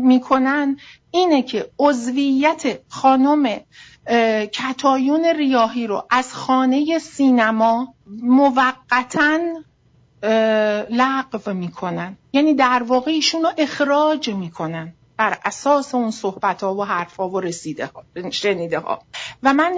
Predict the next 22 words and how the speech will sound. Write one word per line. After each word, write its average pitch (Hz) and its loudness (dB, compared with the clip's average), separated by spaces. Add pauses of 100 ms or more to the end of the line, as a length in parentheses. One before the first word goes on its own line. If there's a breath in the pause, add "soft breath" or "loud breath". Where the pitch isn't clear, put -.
این 349 -2
رو 381 2
می‌خوام 208 -4
بدونم، 156 -8
در 247 2
خانه 254 0
سینما، 170 -6
در 240 0 (100)
اتاقی 269 -2
که 294 -4
آقای 240 0
داوود 240 -2
رشیدی 233 -2
هم، 269 -4 (160)
اه، 185 -4 (180)
حضور 185 -4
داشتن 180 -2 (400 loud breath)
و 226 6
حالا 226 0
کسان 208 -2
دیگه 185 -6
نمی‌دونم، 180 -6